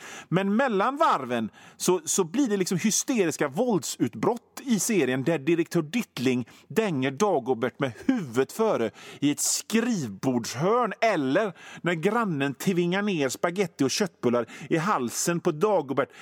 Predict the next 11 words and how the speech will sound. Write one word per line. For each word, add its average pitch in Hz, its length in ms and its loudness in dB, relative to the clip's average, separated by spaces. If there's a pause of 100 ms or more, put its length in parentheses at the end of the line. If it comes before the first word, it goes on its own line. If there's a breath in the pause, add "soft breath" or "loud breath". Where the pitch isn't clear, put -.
(120)
med 220 100 2
ett - 160 -6
kvastskaft. - 1000 -2 (560 loud breath)
<laughs> 180 120 0 (540 loud breath)
Det 214 140 0
är 214 40 2
skitroligt 175 600 0
att 196 80 -2
prata 233 300 0
med 175 140 0
folk - 380 -2